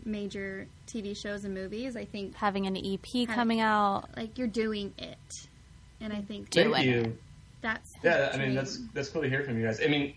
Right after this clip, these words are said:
Speaker 3: it's
Speaker 1: When you're in it, it's different, I know.
Speaker 3: It's when you're in it, it's
Speaker 1: <laughs>
Speaker 3: different. Yeah, you know?
Speaker 1: Yeah.
Speaker 3: Um, and so, uh,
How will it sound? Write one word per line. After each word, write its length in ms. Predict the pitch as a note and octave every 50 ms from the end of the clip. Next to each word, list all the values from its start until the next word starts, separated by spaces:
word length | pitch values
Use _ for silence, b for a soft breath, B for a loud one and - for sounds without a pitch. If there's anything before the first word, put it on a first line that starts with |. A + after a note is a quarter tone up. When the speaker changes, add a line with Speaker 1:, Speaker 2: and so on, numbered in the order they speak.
| - - -
Speaker 3:
it's 340 | - D3 C3 - - - - - - - - - - - - -
Speaker 1:
When 120 | C4+ C#4 C4+
you're 100 | C4+ -
in 160 | C#4 C#4 C4
it, 100 | B3 A3
it's 180 | A3+ A3+ -
different, 380 | - G#3+ F3+ - - F#3 F#3 F#3
I 80 | G3 G3+
know. 340 | G#3 G3+ F#3+ F#3+ G3 G3
Speaker 3:
It's 200 | - - - -
when 140 | F3 F3 F#3 G3
you're 100 | - -
in 180 | C#3+ D#3+ F#3 G#3
it, 140 | G3 -
it's 140 | - C3+ -
Speaker 1:
<laughs> 120 | - D3+ D#3+
Speaker 3:
different. 360 | D#3 - C#3 A#2+ A2 A2+ -
Yeah, 220 | C3 C#3+ D3 C3 B2
you 120 | A#2+ A#2+
know? 220 | A#2+ B2 B2 B2+ -
Speaker 1:
Yeah. 320 | C3 C#3 C3+ C3+ B2+ B2 B2
Speaker 3:
Um, 240 | B2 A#2+ A#2 A#2 - -
and 200 | C3+ C3 B2+ B2+
so, 760 | - - - C#3+ C3+ C3 C3 B2+ B2 A#2+ A#2+ A#2 A#2+ A#2 - -
uh, 680 | B2 B2 A#2 A#2 A#2 A2+ A2 A2 A2 A2 A2 A2 -